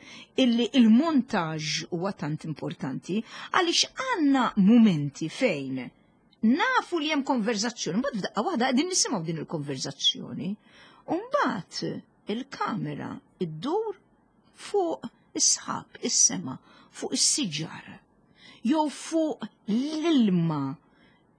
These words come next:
fuq l-ilma u r-riflessjonijiet tax-xemx.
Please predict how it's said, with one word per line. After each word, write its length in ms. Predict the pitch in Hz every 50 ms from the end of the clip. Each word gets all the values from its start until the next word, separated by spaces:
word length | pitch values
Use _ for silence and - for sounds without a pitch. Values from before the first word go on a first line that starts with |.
| _
fuq 480 | - - - 320 311 311 311 285 - 240
l-ilma 600 | - 262 262 285 339 294 285 294 294 302 302 311 311
u 140 | - 285 294 294 285 285
r-riflessjonijiet 1120 | - 294 277 262 294 349 - - - 294 - - - - 349 330 240 220 240 269 - -
tax-xemx. 640 | - 277 247 - - - - 359 247 180 156 160 -